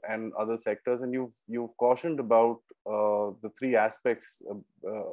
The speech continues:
of their tactics that they would use against us. Uh, what would you like to see happening on the ground as a, you know, former G O C of that region and having dealt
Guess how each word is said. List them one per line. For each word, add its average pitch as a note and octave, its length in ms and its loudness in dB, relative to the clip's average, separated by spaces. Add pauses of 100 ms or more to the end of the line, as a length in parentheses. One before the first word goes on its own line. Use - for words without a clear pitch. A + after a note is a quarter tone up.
of G#2+ 200 -2 (180)
their A2+ 200 2
tactics A2+ 500 -2
that G2+ 160 -2
they G#2+ 80 -2
would G#2 180 -4
use A#2 220 -2
against G#2 380 -4
us. G2 200 -6 (640)
Uh, B2 120 4
what A#2+ 380 8
would A#3+ 140 4
you G#3+ 80 4
like E3+ 260 6
to F#3 100 -2
see F3 180 -2
happening D3 400 4
on C#3+ 120 2
the C3+ 80 -2
ground B2+ 500 2
as A#2 200 4
a, A#2 300 6 (240)
you G#2 80 -10
know, A2+ 200 -4
former A#2 240 0
G A2 200 -4
O A#2 80 0
C B2+ 120 -4
of A2+ 120 0
that A2+ 180 4
region A2+ 380 -4
and A2+ 180 -2
having G#2+ 320 -4
dealt A2 240 -2